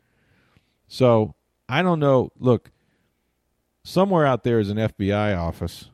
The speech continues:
and <laughs> somebody's gonna look at this and they're gonna go, um, "Which one of you were actually selling these cards?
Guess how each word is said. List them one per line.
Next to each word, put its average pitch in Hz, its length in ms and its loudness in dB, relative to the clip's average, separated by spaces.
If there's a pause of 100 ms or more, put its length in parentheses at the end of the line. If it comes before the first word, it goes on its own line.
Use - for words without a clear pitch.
(140)
and 98 160 -4
<laughs> - 0 -
somebody's 143 500 -6
gonna 110 200 -4
look 113 200 -2
at 104 140 -6
this 92 260 -6
and 95 140 -8
they're 95 120 -6
gonna 95 200 -4
go, 90 340 -2 (460)
um, 101 440 -2 (100)
"Which 117 360 -2
one 190 160 -2
of 165 60 -2
you 156 160 -2
were 139 120 0
actually 123 320 -4
selling 113 600 -6
these 95 180 -6
cards? - 540 -10